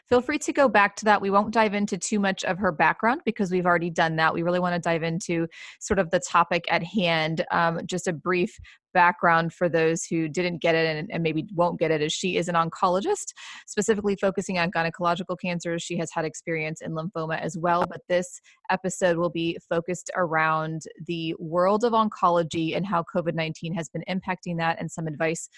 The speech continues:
for patients who may be dealing with cancer, either personally or caregivers. So let's go ahead and dive in to what do the data, if we even have any data, 'cause a lot of, for a lot of the cases, we just don't have it yet.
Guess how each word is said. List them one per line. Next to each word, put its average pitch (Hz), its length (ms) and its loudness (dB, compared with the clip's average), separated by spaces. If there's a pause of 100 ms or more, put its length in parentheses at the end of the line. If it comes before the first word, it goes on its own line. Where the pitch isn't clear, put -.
(320)
for 165 500 2
patients 165 440 -6
who 165 80 -8
may 160 200 -4
be 160 240 -6
dealing 160 300 -4
with 156 120 -6 (120)
cancer, 165 260 -8
either 165 260 -4
personally 214 380 -4
or 180 160 -4
caregivers. 160 680 -6 (340)
So 202 440 4
let's 202 260 0
go 349 120 0
ahead 381 180 0
and 403 180 -2
dive 247 280 4 (100)
in 185 460 0 (200)
to 185 520 0
what 214 540 2 (380)
do 208 360 0
the 180 640 -2
data, 180 420 2
if 196 140 -2
we 226 80 0
even 180 200 -2
have 180 200 4
any 165 120 -4
data, 160 200 0
'cause 160 180 -8
a 160 40 -6
lot 170 160 2
of, 165 140 -4 (560)
for 233 100 2
a 214 60 6
lot 190 160 4
of 185 60 2
the 185 60 0
cases, 170 300 -6
we 170 100 -2
just 165 200 -8
don't 165 140 -4
have 170 240 0
it 160 100 -4
yet. 165 240 2